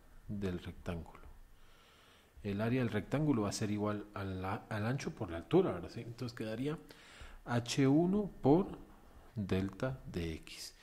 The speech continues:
Y ahora el, el área de este, pongámoslo de otro color para que se vea bien.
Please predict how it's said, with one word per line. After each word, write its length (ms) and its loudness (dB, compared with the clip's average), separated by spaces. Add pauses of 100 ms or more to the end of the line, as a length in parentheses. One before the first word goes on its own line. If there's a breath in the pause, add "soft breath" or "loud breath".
(460 loud breath)
Y 60 2
ahora 280 4 (160)
el, 240 0 (1200)
el 200 2
área 360 4 (140)
de 240 -2 (160)
este, 640 -2 (1800 loud breath)
pongámoslo 460 -2
de 80 -4
otro 220 -12
color 360 -6
para 200 -10
que 100 -20
se 160 -12
vea 200 -6
bien. 280 -2